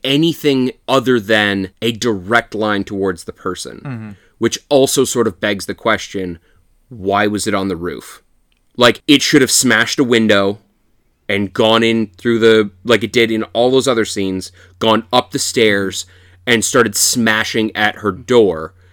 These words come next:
Speaker 1: But instead, for some reason, inexplicably, it was on the roof.
Speaker 2: Yeah.
Speaker 1: And, and you're right, Mark, like, that could have been within the M O of the monster, but it wasn't explained how or why.
Speaker 2: Yeah.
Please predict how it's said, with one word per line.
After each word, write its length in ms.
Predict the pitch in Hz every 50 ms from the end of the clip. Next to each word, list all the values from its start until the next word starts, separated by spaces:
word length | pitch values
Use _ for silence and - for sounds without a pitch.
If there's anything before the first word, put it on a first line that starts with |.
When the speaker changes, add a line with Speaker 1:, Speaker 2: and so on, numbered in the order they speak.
| _ _ _ _
Speaker 1:
But 120 | - 139 127
instead, 440 | - - - - - 127 123 107 101
for 320 | - - - 147 147 147
some 360 | 143 - - - 180 185 190 196
reason, 360 | 208 220 180 113 117 107 107
inexplicably, 880 | 117 127 131 127 - - - - 151 156 - - 110 92 101 101 98 101
it 60 | 101
was 180 | 90 107 107 104
on 160 | 104 101 101
the 80 | 98 90
roof. 460 | 98 113 104 82 76 - - - - _
Speaker 2:
Yeah. 400 | 127 120 117 117 113 113 113 110 - _ _ _ -
Speaker 1:
And, 160 | 127 143 156 -
and 140 | 156 160 156
you're 80 | 156
right, 240 | 147 165 160 139 -
Mark, 240 | 147 143 131 120 -
like, 260 | 127 123 117 104 - - - - _ _ _
that 240 | - 139 156 143 -
could 220 | - - 165 175
have 120 | 208 175
been 220 | 143 190 196 202 190
within 300 | 190 175 - 175 175 175
the 120 | 170 165
M 160 | 156 156 160
O 160 | 156 156 156 160
of 120 | 151 127
the 80 | - 143
monster, 580 | 127 127 120 123 139 151 - - 170 170 180 175
but 160 | - - 127
it 80 | 131
wasn't 280 | 120 139 139 135 147 135
explained 640 | 113 - - 151 135 120 123 120 117 113 113 107 - - _ _ _ _ _ _
how 380 | _ - - 113 110 110 107
or 180 | 104 101 95 92
why. 480 | 85 87 87 87 95 101 117 147 156 - _ _ _ _ _ _ _ _ _
Speaker 2:
Yeah. 280 | - 156 156 156 160